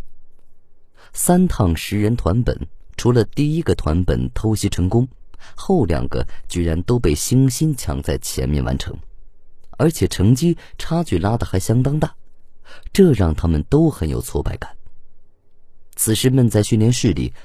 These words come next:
谁也没有说话。崔丽是和肖时钦一同赶来的，还没见一帮选手，就先看到苏沐橙拿着个大鸭梨在训练室外咔嚓咔嚓地啃着。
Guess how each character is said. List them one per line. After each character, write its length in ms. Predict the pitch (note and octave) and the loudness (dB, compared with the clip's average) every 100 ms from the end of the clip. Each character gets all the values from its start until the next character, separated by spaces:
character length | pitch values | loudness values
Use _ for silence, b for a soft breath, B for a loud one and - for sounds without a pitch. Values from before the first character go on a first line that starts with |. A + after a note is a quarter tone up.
| b | b
谁 240 | - D#2+ | -4 0
也 140 | E2+ C#2 | 0 0
没 120 | C#2 | 0
有 80 | A#1+ | -2
说 160 | - | -4
话。 180 | - - - - - - - - - - - - - B B | -4 -4 -6 -8 -8 -8 -10 -12 -16 -16 -16 -16 -18 B B
崔 300 | - - F#3+ | -2 4 6
丽 160 | F3+ C3+ | 6 4
是 160 | A#2+ B2 | 2 0
和 140 | C3 | 2
肖 200 | B2 D#3 | 2 2
时 160 | C#3+ B2 | 2 0
钦 300 | - C#3+ - | 2 0 0
一 200 | E3 A2 | 0 2
同 240 | - D#2 | 0 0
赶 160 | D2+ A#1 | 0 -2
来 160 | G1+ | -4
的， 160 | G1+ - - - b b | -8 -10 -14 -16 b b
还 200 | - G#2+ | 2 6
没 180 | A#2+ C3 | 8 8
见 200 | D3 B2+ | 6 6
一 60 | A#2+ | 6
帮 220 | B2+ B2+ | 4 4
选 260 | F#2 G#2 | 4 2
手， 300 | C3 - - b b | 2 0 -2 b b
就 140 | - F2+ | -2 0
先 360 | - B2 B2+ | 2 4 4
看 180 | B2 B2 | 2 0
到 140 | G2+ D#2 | 2 0
苏 200 | - B2+ | 2 2
沐 140 | F2+ | 2
橙 280 | - D#2 A2+ b - | 0 0 0 b -2
拿 220 | E2 F2+ | 2 2
着 100 | - | 0
个 80 | F2+ | 2
大 240 | G#2+ E2+ | 4 4
鸭 180 | G2 A2+ | 4 4
梨 280 | F#2 D#2+ A#2+ b - | 4 0 -2 b 2
在 180 | G2 | 4
训 240 | F#2 A2+ G#2 | 4 4 4
练 140 | F#2+ | 4
室 180 | F#2 G2 | 2 0
外 200 | C3 B2 - - | 2 0 -4 -8
咔 240 | - D#2 | 0 0
嚓 240 | - D#2+ E2 | 0 -2 -2
咔 240 | - D#2+ | 0 0
嚓 160 | - D#2+ | 2 0
地 100 | - | 0
啃 240 | - - | -2 -2
着。 140 | D2 | -4